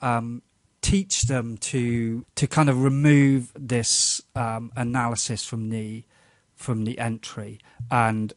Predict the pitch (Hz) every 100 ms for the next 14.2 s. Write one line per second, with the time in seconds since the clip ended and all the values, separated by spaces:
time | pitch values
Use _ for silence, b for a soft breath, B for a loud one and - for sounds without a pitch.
0 | 117 104 117 - - - - 147 - _
1 | - 147 - - - - 156 147 - 131
2 | 123 131 131 131 - 123 113 113 117 120
3 | 117 117 104 - 113 123 117 101 - b
4 | b b - 123 120 117 120 - B B
5 | B _ _ - 165 160 - 143 147 123
6 | - 120 127 120 120 120 117 120 117 -
7 | 117 - 117 - - 113 104 104 - -
8 | 113 113 107 - _ _ 160 147 131 135
9 | 127 120 117 113 107 117 117 117 113 123
10 | - - - 135 135 135 120 - 110 107
11 | - 160 - 170 - - - 147 127 -
12 | 131 - 139 - - 110 - 123 127 123
13 | - 120 110 - 117 107 b b b b
14 | - 117